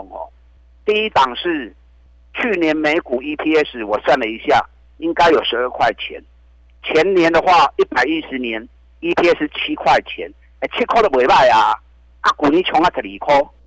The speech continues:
也高给对离亚印，回来回跌到一百一、一百二。啊，今天，今天是小跌哦，啊，今天是开高蹲下来，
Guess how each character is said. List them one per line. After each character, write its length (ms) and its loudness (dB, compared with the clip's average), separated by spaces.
也 200 4
高 180 4
给 160 2
对 160 2
离 140 0
亚 200 6
印， 160 -10
回 200 2
来 160 6
回 200 0
跌 140 -2
到 200 4
一 160 -10
百 180 0
一、 220 -12
一 160 -14
百 240 -6
二。 160 -12
啊， 200 -2
今 80 0
天， 180 0
今 120 2
天 60 0
是 140 -6
小 180 2
跌 300 -4
哦， 180 2
啊， 140 -2
今 120 4
天 100 4
是 120 2
开 240 4
高 280 2
蹲 220 0
下 220 2
来， 240 -6